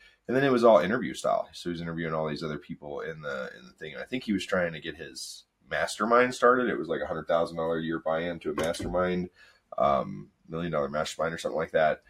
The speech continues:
Uh, anyways, my point is, is that that was a really good one. It tied spiritual, it tied business to me. They introduced a lot of great concepts in that podcast. I would definitely recommend that if you're,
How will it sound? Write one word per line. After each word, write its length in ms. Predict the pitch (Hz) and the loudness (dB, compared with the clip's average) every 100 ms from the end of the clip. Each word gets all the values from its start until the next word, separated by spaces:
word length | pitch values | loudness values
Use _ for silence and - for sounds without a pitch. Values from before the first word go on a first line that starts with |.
| - _ _ - | -20 _ _ 6
Uh, 320 | 95 73 - - | 8 8 6 8
anyways, 520 | 175 131 104 95 - - - _ _ _ | 10 10 8 4 -4 -16 -20 _ _ _
my 520 | 113 117 107 95 87 - _ _ - | 0 6 8 8 4 -4 _ _ 0
point 240 | 139 131 | 2 6
is, 300 | 107 98 92 | 6 4 2
is 280 | 95 85 82 | 0 -2 -2
that 280 | 90 82 - _ _ - | 0 2 0 _ _ 2
that 260 | 110 127 | 10 10
was 140 | 139 117 | 10 6
a 100 | 110 | 4
really 260 | 107 98 | 4 2
good 160 | 87 82 | 2 -2
one. 200 | 87 87 | -2 -2
It 120 | 76 | -2
tied 240 | - 90 - | 2 2 2
spiritual, 480 | - 92 87 92 85 | -4 -2 0 -2 -4
it 80 | |
tied 200 | - 85 | -2 -2
business 440 | 82 85 78 82 - | -2 -8 -8 -10 -10
to 100 | 95 | -8
me. 140 | 85 | -6
They 180 | 82 78 | -4 -2
introduced 440 | 92 90 76 73 | -2 -2 -4 -8
a 60 | 82 | -8
lot 320 | 80 76 76 | -2 2 2
of 180 | 71 71 | 0 -6
great 260 | - 76 69 | -6 -6 -6
concepts 800 | - 69 73 - 82 - - - | -6 -8 -4 -2 -2 -2 -10 -6
in 100 | 104 | -2
that 260 | 110 107 - | 2 2 4
podcast. 600 | 123 120 127 120 120 90 | 2 4 6 6 4 2
I 60 | |
would 300 | 90 78 - | 0 0 -8
definitely 280 | - 82 87 | -6 -4 -2
recommend 400 | 85 85 90 85 | 0 0 -2 -2
that 200 | 85 85 | 0 0
if 160 | 82 - | -2 -8
you're, 240 | 80 76 | -12 -12